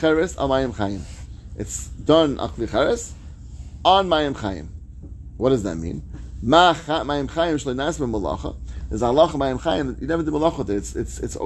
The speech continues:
constantly flowing water. It's constantly, it's, it's a spring,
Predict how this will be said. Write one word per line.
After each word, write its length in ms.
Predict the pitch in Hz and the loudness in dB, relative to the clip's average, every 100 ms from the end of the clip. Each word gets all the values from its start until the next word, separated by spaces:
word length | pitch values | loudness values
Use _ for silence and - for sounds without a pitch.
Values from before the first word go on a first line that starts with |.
| - | -2
constantly 360 | 156 156 147 | -2 0 0
flowing 360 | 139 135 147 135 | -2 2 2 4
water. 200 | 139 127 | 2 2
It's 100 | 98 | -2
constantly, 360 | 131 135 123 120 | -4 -6 -4 -4
it's, 120 | 90 | -4
it's 160 | 90 | -8
a 60 | 113 | -8
spring, 420 | - 180 160 95 | -4 0 0 -2